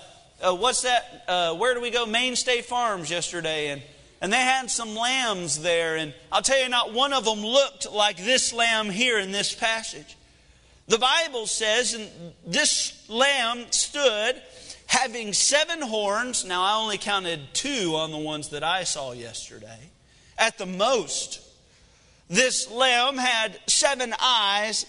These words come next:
Now, that would be very creepy, very similar, like an insect, right?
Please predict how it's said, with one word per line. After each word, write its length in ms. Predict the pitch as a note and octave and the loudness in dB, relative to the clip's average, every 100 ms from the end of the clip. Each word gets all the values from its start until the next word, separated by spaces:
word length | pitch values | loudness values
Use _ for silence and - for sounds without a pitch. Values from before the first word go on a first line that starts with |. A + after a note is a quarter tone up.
| - | -10
Now, 220 | F#3 E3+ | -4 0
that 240 | F#3+ D4 - | 2 2 -2
would 140 | F3+ | -8
be 120 | F#3 | -6
very 400 | F3+ G#3 F#3 E3 - - - - | 0 2 2 0 -6 -20 -20 -10
creepy, 440 | - A3 G#3+ A#3+ | -2 0 0 0
very 340 | G#3+ G#3 F3+ E3 | 0 2 2 0
similar, 360 | - G3+ G3 | -2 -2 0
like 240 | F#3 F3+ F3 | 2 2 0
an 100 | C#3+ | -6
insect, 720 | G3+ G#3 G3+ - G#3+ A#3 - - | -2 0 0 2 2 0 -6 -8
right? 380 | F#3 F#3+ A3 | 0 0 0